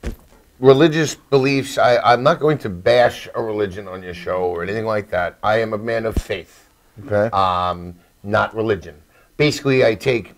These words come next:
Speaker 1: the religion I grew up with, Christianity and, uh, Catholicism, and I remove all the man-made crap that went into that. And it's left with me with very simple religion,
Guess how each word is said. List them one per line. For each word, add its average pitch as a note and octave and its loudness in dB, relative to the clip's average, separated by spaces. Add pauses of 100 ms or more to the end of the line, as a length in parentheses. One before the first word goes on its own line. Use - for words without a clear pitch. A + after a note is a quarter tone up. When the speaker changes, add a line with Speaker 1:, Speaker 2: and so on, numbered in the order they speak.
(100)
Speaker 1:
the G#2+ -2
religion C3 4
I A#2+ 2
grew G#2+ -2
up F2+ -2
with, G2 -6
Christianity G#2 -6
and, G2+ -10
uh, F#2 -8
Catholicism, F#2+ -2 (480)
and G#2 -2
I G#2 0
remove A#2 0
all B2 4
the G#2+ -2
man-made G#2+ -4
crap - -6 (920)
that G2+ 2
went G2+ -6
into F#2 -10
that. E2 -8 (220)
And D3 4
it's F3 4
left F#3 8
with F3+ 0
me D3+ 2
with C#3 2
very C3+ 4
simple A#2 -2
religion, G#2+ 2